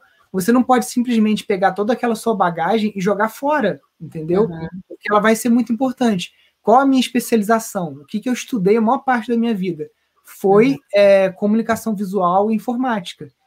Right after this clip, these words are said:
Speaker 1: E eu uso isso no Pindorama. Eu usei isso pra criar um sítio que acabou se tornando uma referência em educação e hoje é uma escola online. Eu não peguei minha bagagem e falei assim, "Não, vou jogar isso fora aqui e vou começar do zero."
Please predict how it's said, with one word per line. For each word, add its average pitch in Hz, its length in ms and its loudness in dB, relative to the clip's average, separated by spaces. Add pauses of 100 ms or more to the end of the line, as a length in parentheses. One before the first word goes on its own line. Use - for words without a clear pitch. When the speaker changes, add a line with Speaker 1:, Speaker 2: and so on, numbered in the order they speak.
(180)
Speaker 1:
E 180 60 0
eu 220 100 6
uso 277 380 2
isso 226 280 0
no 202 80 -4
Pindorama. 170 540 -8
Eu 151 100 -10
usei 185 360 -2
isso 208 240 -8
pra 247 100 -4
criar 233 240 -2
um 226 100 0
sítio 240 540 -4 (420)
que 208 120 0
acabou 202 340 2
se 226 160 -6
tornando 220 320 2
uma 208 100 2
referência 202 520 -2
em - 20 -6
educação 196 640 -4
e 254 80 -2
hoje 247 200 -2
é - 20 0
uma 247 100 2
escola 233 320 -2
online. 226 480 0 (300)
Eu 180 80 -2
não 208 80 2
peguei 233 260 4
minha 226 160 4
bagagem 208 380 2
e - 40 -14
falei 226 140 -2
assim, 226 120 -6
"Não, 214 120 0
vou 180 100 -2
jogar 196 220 0
isso - 160 -8
fora 202 300 0
aqui 185 180 -6
e 202 40 -6
vou 226 120 -6
começar 220 320 -4
do 220 160 -8
zero." 160 380 -6